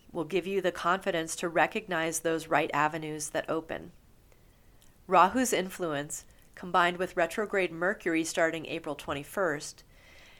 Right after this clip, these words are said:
could create some turbulence. Once again, remember to use that Venus in Taurus to create mini retreats and moments of comfort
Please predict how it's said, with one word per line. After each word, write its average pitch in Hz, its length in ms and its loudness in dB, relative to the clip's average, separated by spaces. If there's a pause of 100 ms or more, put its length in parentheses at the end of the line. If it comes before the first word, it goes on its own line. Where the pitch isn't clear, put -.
could 247 320 0
create 180 580 0
some 202 200 -2
turbulence. 208 720 -2 (100)
Once 165 260 -4
again, 202 340 0 (720)
remember 185 680 2 (280)
to - 140 -6
use 190 300 -2
that 185 280 8
Venus 185 360 0
in 196 120 -4
Taurus 185 760 2
to - 180 0
create 175 560 -2
mini 180 340 0
retreats 190 720 0
and 165 220 -4
moments 175 360 0
of 190 120 -4
comfort 180 560 -4